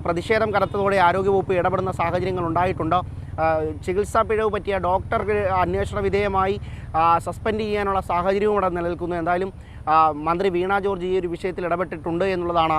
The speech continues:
വ്യക്തമാകുന്നത്. എന്തായാലും ഈ പശ്ചാത്തലത്തിലാണ് ഉന്നതതല യോഗം ഇന്ന് ചേരുന്നത്. മെഡിക്കൽ വിദ്യാഭ്യാസ ഡയറക്ടർ, ആരോഗ്യ വകുപ്പിൻ്റെ സെക്രട്ടറി, കോഴിക്കോട്, ആലപ്പുഴ മെഡിക്കൽ കോളേജിലെ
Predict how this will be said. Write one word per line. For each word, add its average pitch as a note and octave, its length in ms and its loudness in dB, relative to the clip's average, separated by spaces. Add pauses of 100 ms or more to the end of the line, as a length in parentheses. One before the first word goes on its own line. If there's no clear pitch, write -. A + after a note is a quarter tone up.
(100)
വ്യക്തമാകുന്നത്. D#3+ 640 2 (460)
എന്തായാലും G#3+ 300 4 (220)
ഈ C4 60 -4 (100)
പശ്ചാത്തലത്തിലാണ് G3+ 800 -2
ഉന്നതതല F3+ 380 0 (160)
യോഗം F3 320 2
ഇന്ന് D#3+ 180 -2
ചേരുന്നത്. D3+ 320 -2 (120)
മെഡിക്കൽ D#3+ 300 -2
വിദ്യാഭ്യാസ F3 380 -2 (140)
ഡയറക്ടർ, D#3 420 -2
ആരോഗ്യ F3 320 0
വകുപ്പിൻ്റെ E3 380 -2
സെക്രട്ടറി, D#3+ 340 -8 (380)
കോഴിക്കോട്, G3 420 2 (100)
ആലപ്പുഴ F3+ 460 2
മെഡിക്കൽ E3+ 340 -2
കോളേജിലെ E3+ 360 0